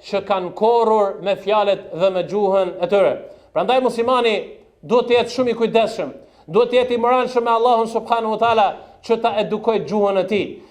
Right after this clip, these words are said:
Kjo copë e mishit të ndrum vllazën dhe të ndruar ju motra, kjo copë e cila është shumë e vogël, mirë po mos harroni se sa e sa njerëzve ju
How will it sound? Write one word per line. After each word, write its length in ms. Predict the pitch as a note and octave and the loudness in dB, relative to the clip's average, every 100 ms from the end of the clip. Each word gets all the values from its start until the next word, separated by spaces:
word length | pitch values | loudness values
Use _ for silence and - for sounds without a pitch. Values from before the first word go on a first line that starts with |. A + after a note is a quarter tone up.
| _ | _
Kjo 140 | - A3+ | 0 2
copë 240 | C4+ C4 B3 | 2 2 2
e 80 | A#3+ | 2
mishit 400 | C4 - A#3+ A#3 | 0 0 -4 -2
të 80 | A3+ | 0
ndrum 240 | A3+ A3+ | 2 2
vllazën 460 | A3 A#3 G3+ E3 C3 - | 2 2 0 -2 -6 -6
dhe 160 | F#3 | -4
të 140 | G#3+ A3 | -2 0
ndruar 320 | G#3+ A#3 A#3 | 2 4 2
ju 140 | A#3+ A3+ | 0 2
motra, 400 | B3+ B3 G#3+ E3+ - - _ _ _ | 2 2 2 0 -2 -12 _ _ _
kjo 160 | - A#3+ B3 | 0 2 2
copë 220 | C4 B3+ | 2 2
e 60 | B3+ | 2
cila 180 | C4 B3+ | 2 2
është 100 | - | 2
shumë 220 | C4+ C4 | 0 0
e 40 | G#3+ | 4
vogël, 360 | C#4 A#3+ A3 C#3+ - - _ | 2 4 0 -2 -12 -20 _
mirë 160 | F3+ A3+ | -2 0
po 80 | A3 A3+ | 0 0
mos 140 | A3+ | 0
harroni 320 | A3+ A#3 A3+ | 0 0 -4
se 160 | G#3+ G#3 F#3+ | -4 -6 -4
sa 320 | - A3+ A3 F#3+ | 0 0 0 0
e 80 | G3 | -2
sa 140 | A3 G#3 | 0 -2
njerëzve 400 | G3 A3 F3 | -2 -4 -2
ju 80 | G3 | -2